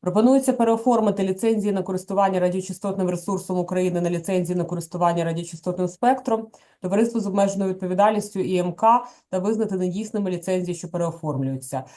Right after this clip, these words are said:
Це номери ліцензії: дев'яносто три дев'яносто три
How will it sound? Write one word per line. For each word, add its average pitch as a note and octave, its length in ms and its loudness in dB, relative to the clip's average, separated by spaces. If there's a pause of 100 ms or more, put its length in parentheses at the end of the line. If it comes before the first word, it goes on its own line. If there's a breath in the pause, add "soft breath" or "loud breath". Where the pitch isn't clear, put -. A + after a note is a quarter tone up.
(240 loud breath)
Це G#3+ 460 4
номери F#3+ 320 2
ліцензії: D3+ 440 -2
дев'яносто F3+ 400 -2
три E3+ 160 -4
дев'яносто D#3+ 460 -4
три B3+ 480 0